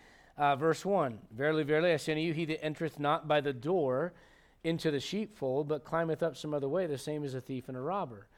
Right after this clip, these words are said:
But he that entereth in by the door," this is why I say to young men, if you're not willing to go talk to dad and you wanna talk to her through Snapchat, you're, you're not worthy, son, 'cause you're not going through the front door. All right, you are a thief and a robber.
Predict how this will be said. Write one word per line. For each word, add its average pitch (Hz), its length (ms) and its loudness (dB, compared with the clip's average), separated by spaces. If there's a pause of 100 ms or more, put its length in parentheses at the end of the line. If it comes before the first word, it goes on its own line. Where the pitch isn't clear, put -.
(520)
But 139 180 2
he 240 180 4
that 208 200 4
entereth 180 300 0
in 185 140 0
by 160 140 6
the 127 100 -2
door," 160 520 0 (600)
this 190 180 -4
is 220 100 0
why 202 220 10
I 160 80 6
say 185 160 0
to 165 80 0
young 156 240 2
men, 165 200 0
if - 180 -4
you're 202 100 0
not 208 160 -2
willing 180 160 0
to 165 100 0
go 165 60 4
talk 165 240 0
to 139 80 -10
dad 156 300 2
and 135 120 -2
you 156 80 -2
wanna 165 140 -2
talk 165 240 0
to 151 60 -10
her - 40 -10
through 147 120 -8
Snapchat, 147 600 -4
you're, 190 280 -2
you're 180 180 -2
not 156 220 0
worthy, 143 280 -2
son, 131 360 -10 (760)
'cause 139 160 -4
you're 190 120 4
not 190 180 6
going 190 180 6
through 156 140 -4
the 156 80 0
front 151 300 0
door. 151 340 2 (840)
All 147 80 -2
right, 143 120 2
you 202 180 2
are 170 100 6
a 123 100 0
thief 202 380 -8
and 143 120 -8
a 120 40 -10
robber. 104 420 -8